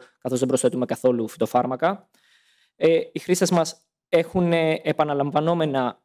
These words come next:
έσοδα σε μια πολύ ανταγωνιστική τιμή και έτσι μειώνουμε και την αρνητικό,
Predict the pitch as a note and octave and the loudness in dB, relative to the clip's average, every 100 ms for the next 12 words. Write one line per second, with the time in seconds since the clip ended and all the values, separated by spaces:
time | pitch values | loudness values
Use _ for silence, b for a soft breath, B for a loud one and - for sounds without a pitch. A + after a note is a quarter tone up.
0 | _ D3 D3 C3 B2 C3+ C3+ C#3 C3 C3+ | _ 0 0 0 -2 0 0 2 2 2
1 | C3 A#2+ A#2+ - C3+ B2+ B2 G3 A#3+ _ | 2 -2 -6 -2 -2 0 2 0 -2 _
2 | b b b _ _ G3+ G#3 - A#3 A#3 | b b b _ _ -4 -2 -2 -4 -2
3 | E3+ F3 F3+ F#3+ G3+ G#3 G3+ F#3 - F#3 | 0 2 2 2 2 2 0 -6 -6 -4
4 | F3 E3+ E3 E3 D#3+ D#3+ D#3+ E3 E3 - | -2 -4 -2 -2 0 0 0 0 -2 -2
5 | D3+ _ _ _ F3 F3 F3+ - | -4 _ _ _ 2 2 0 -8